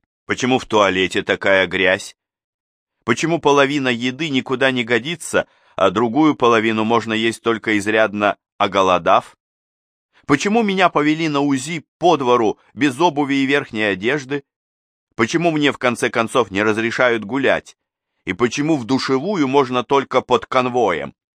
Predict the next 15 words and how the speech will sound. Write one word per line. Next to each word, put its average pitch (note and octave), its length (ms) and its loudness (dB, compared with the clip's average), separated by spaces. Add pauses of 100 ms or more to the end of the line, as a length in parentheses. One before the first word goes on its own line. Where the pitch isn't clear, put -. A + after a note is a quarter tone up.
(760)
Данилов F#2 460 -2
счел, F#2+ 320 -4
что F2+ 200 -10
сказал F2+ 400 -4
достаточно, B2+ 800 -6 (340)
и A2 120 -2
умолк B2 480 0
в G#2+ 60 -6
ожидании G#2 520 -2
ответа. E2 600 -6 (1160)
«Разрешите A3 880 -2
мне», G#3+ 520 0
попросил G2 520 -2
заведующий F#2+ 720 -4
отделением. D#2+ 720 -8